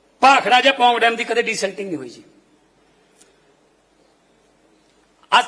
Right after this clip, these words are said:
ਨਾ ਕਦੇ ਸਫਾਈ ਹੋਈ, ਨਾ ਕਦੇ ਮਾਧੋਪੁਰ ਵਾਲੇ ਕੋਈ ਉਹਦੀ ਗਰੀਸਿੰਗ ਹੋਈ ਆ। ਅਸੀਂ ਐਸ ਓ ਪੀ ਬਣਾ ਕੇ ਹੁਣ ਕੀਤਾ ਜੀ। ਸਰਕਾਰਾਂ ਤਾਂ ਤਿੰਨ,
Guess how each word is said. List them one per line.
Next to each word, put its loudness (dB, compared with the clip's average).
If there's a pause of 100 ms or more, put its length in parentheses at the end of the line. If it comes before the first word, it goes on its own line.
(160)
ਨਾ 2
ਕਦੇ 2
ਸਫਾਈ 0
ਹੋਈ, 0
ਨਾ 2
ਕਦੇ 2
ਮਾਧੋਪੁਰ 2
ਵਾਲੇ 4
ਕੋਈ -4
ਉਹਦੀ -4
ਗਰੀਸਿੰਗ 0
ਹੋਈ 2
ਆ। 0 (580)
ਅਸੀਂ 0
ਐਸ -6
ਓ 0
ਪੀ -8
ਬਣਾ -2
ਕੇ -6
ਹੁਣ -4
ਕੀਤਾ -10
ਜੀ। -10 (840)
ਸਰਕਾਰਾਂ -2
ਤਾਂ 0
ਤਿੰਨ, -4